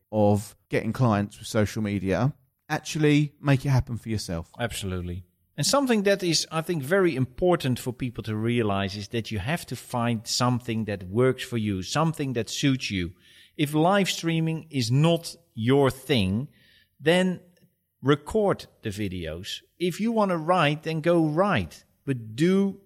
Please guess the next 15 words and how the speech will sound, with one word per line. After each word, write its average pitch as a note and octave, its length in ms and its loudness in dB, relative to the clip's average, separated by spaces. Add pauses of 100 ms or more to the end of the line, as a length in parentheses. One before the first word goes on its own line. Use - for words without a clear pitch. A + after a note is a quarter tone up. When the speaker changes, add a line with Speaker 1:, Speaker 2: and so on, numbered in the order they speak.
(100)
Speaker 2:
something. F2+ 680 -4 (120)
And E3+ 140 -4
if E3+ 160 -2
you E3+ 140 -2
don't E3 380 2
know F3 200 2
where D#3 280 0
to D3 140 -10
start, A2+ 500 -4 (460)
then C3 240 -2
get E3 240 2
in G3+ 140 0
touch D#3+ 440 -4
with C#3 260 -6
people D#3 520 -2